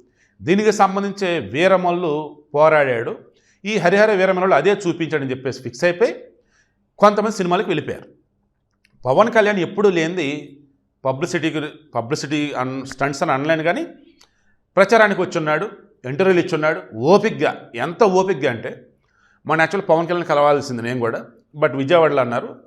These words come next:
నా-, I mean మంగళగిరి జనసేన పార్టీ ఆఫీస్, అందరూ నేను రానులేండి అన్నాను. then నేను వెళ్ళాల్సిన వాళ్ళు వెళ్ళున్నారు. అక్కడ కూడా వాళ్ళు నాకు చెప్పింది ఏంటంటే, "శివ గారు, మీరు నమ్ముతారో లేదో, అసలు ఆయనకి క్షణం ఖాళీ లేదండి,"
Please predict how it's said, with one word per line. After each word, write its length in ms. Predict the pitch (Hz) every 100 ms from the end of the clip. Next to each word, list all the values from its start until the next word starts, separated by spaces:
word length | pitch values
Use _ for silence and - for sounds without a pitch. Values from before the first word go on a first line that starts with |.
| _ _ _ _ 160
నా-, 320 | 151 143 139
I 40 | 143
mean 140 | 110
మంగళగిరి 340 | 127 139 135
జనసేన 260 | 120 127 127
పార్టీ 260 | 123 117 113
ఆఫీస్, 220 | 160 -
అందరూ 280 | 131 131 139
నేను 180 | 135
రానులేండి 400 | 113 117 120 117
అన్నాను. 320 | 104 101 196 - _ _ _ _ _ 185
then 140 | 196
నేను 120 | 180
వెళ్ళాల్సిన 340 | 165 156 156 196
వాళ్ళు 100 | 151
వెళ్ళున్నారు. 420 | 143 123 90 - - _ _ _ _ _ _ _ 143
అక్కడ 340 | 160 214 214
కూడా 240 | 202 202
వాళ్ళు 240 | 175 151 143
నాకు 160 | 135
చెప్పింది 260 | 135 139 143
ఏంటంటే, 400 | 123 107 131 156 - _ _ _
"శివ 180 | - 160
గారు, 120 | 190
మీరు 120 | 165 131
నమ్ముతారో 460 | 123 143 170 185
లేదో, 360 | 139 110 156 - - _ _ _ _ _ _ _ -
అసలు 180 | 143 170
ఆయనకి 160 | 165
క్షణం 280 | - 160 196
ఖాళీ 300 | 202 180 202
లేదండి," 580 | 185 151 123 170 -